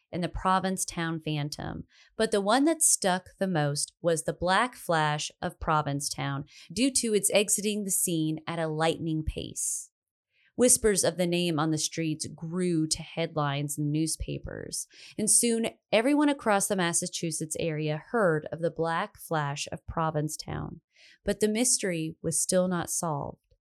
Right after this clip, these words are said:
Children and other citizens in Provincetown were terrified. Numerous sightings had been reported all over in the area, yet there did not seem to be a solution.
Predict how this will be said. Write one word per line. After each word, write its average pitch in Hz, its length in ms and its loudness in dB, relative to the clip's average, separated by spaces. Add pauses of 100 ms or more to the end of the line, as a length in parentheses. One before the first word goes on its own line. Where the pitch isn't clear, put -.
(340)
Children 196 540 4
and 190 240 2
other 202 260 4
citizens 185 640 0
in 170 100 -2
Provincetown 160 880 -2 (120)
were 180 280 -4
terrified. 165 920 -4 (460)
Numerous 247 560 4
sightings 180 500 0
had 170 120 0
been 170 160 4
reported 165 560 2
all 202 380 2
over 175 280 2
in 156 140 0
the 156 180 -2
area, 151 440 -2 (340)
yet 190 340 2 (340)
there 196 160 0
did 196 160 -2
not - 260 -4
seem 208 220 -4
to 180 80 -2
be 165 160 -2
a 160 60 0
solution. 165 840 -2